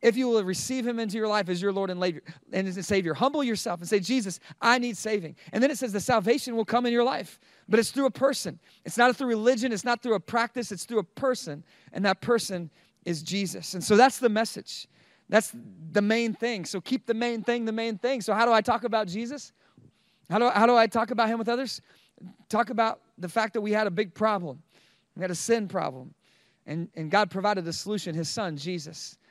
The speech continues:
to save us. And when we receive him, we receive grace and forgiveness and eternal life. It's God's amazing offer, the best gift that's ever been given. Keep the main thing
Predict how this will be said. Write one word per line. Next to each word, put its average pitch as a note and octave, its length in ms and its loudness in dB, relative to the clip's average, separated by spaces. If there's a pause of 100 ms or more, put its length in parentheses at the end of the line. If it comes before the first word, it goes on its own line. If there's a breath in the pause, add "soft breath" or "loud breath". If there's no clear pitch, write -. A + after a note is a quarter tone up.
(120)
to D#3+ 100 -8
save G3+ 300 2
us. - 260 -14
And D3 180 -14 (180 soft breath)
when E3 140 -2
we A3 120 2
receive A#3 400 -2
him, A3+ 260 -4 (480 soft breath)
we F3+ 160 0
receive A3 480 -2
grace F3+ 540 0
and D3+ 100 -10
forgiveness F#3 680 -2
and D#3+ 100 -8
eternal G3+ 420 -6
life. F#3+ 420 -10 (300 soft breath)
It's - 200 -10
God's G#3+ 360 0
amazing G3+ 560 -4
offer, F#3 320 -2
the E3+ 80 -2
best A3+ 460 0
gift F#3+ 260 -2
that's - 260 -8
ever F#3+ 220 -2
been F3 220 -8
given. F3 240 -6
Keep B3+ 260 -8
the A3+ 80 -8
main G3 320 -6
thing E3+ 380 -10